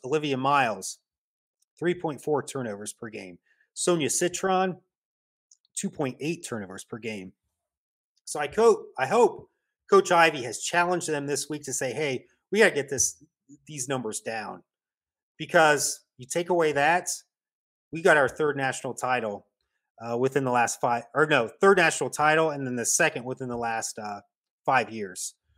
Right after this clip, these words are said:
So also wanna mention today too, I know you're gonna see this in my little quick snippet. Sam Hartman, uh, the talented, uh, transfer quarterback from Wake Forest,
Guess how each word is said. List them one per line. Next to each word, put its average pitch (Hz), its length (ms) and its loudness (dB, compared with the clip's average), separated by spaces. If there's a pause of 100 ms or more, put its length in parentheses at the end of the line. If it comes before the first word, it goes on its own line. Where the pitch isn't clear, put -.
(200)
So 170 680 6
also 220 240 6
wanna 190 160 4
mention 175 300 -2
today 139 260 -4
too, 214 520 2 (300)
I 160 80 0
know 180 160 4
you're 165 180 0
gonna 156 140 0
see 175 220 -4
this 160 240 -2
in 156 120 -6
my 127 260 -2
little 135 220 -4
quick - 280 -6
snippet. 175 580 -2 (420)
Sam 175 320 0
Hartman, 196 600 -2 (420)
uh, 127 400 -4
the 127 80 -12
talented, 151 540 -4
uh, 113 220 -6 (800)
transfer 156 400 -6
quarterback 151 420 -4
from 147 120 -10
Wake 139 200 -8
Forest, 196 580 2